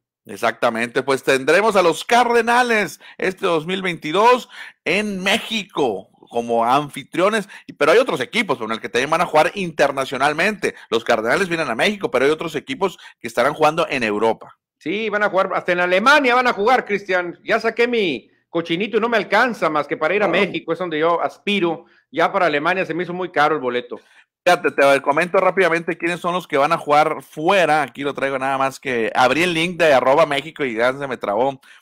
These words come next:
Speaker 1: por acá. Mira, van a jugar los empacadores de Green Bay, van a jugar en, en, en, en Inglaterra.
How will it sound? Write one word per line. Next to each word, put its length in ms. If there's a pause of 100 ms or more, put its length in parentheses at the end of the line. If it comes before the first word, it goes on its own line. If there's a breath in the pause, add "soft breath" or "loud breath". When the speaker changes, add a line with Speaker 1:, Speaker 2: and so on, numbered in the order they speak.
Speaker 1:
por 160
acá. 400 (240 loud breath)
Mira, 340
van 160
a 60
jugar 560 (320 soft breath)
los 340
empacadores 960
de 120
Green 240
Bay, 100
van 140
a 60
jugar 260
en, 260 (180 loud breath)
en, 140
en, 640 (280)
en 160
Inglaterra. 540